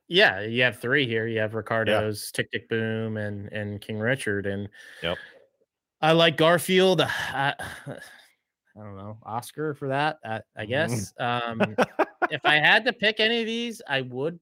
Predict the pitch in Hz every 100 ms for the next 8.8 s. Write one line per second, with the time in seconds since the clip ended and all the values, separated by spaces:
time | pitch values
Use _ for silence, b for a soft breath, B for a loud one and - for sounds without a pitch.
0 | _ 170 175 _ _ _ _ - 151 185
1 | 180 190 196 196 - - _ - 131 123
2 | 120 117 110 107 104 _ _ _ _ 95
3 | 104 _ _ _ _ _ _ 113 113 123
4 | 113 123 117 117 113 - - 123 113 -
5 | 113 - 110 - 107 117 107 110 - 117
6 | 117 113 110 110 104 113 107 113 107 104
7 | 117 127 120 - 123 120 117 - b b
8 | b b b - 104 101 98